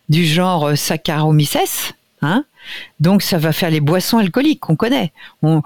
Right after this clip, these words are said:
il y a même, ils faisaient fermenter le, le, le blé, vous savez, c'est le fameux, euh, je sais plus comment ça s'appelle, là, euh,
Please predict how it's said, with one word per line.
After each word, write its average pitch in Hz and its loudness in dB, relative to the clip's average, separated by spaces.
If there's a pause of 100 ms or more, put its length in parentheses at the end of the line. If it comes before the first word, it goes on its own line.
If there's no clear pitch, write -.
(200)
il 156 0
y - 2
a 156 2
même, 185 4
ils 156 2
faisaient 160 0
fermenter 151 0
le, 139 2
le, 143 2
le 165 4
blé, 196 2
vous 170 2
savez, 175 0
c'est - -2
le 151 2
fameux, 151 2
euh, 143 2
je 143 0
sais - -8
plus - -12
comment 151 0
ça - -2
s'appelle, 156 -2
là, 131 0
euh, 113 -2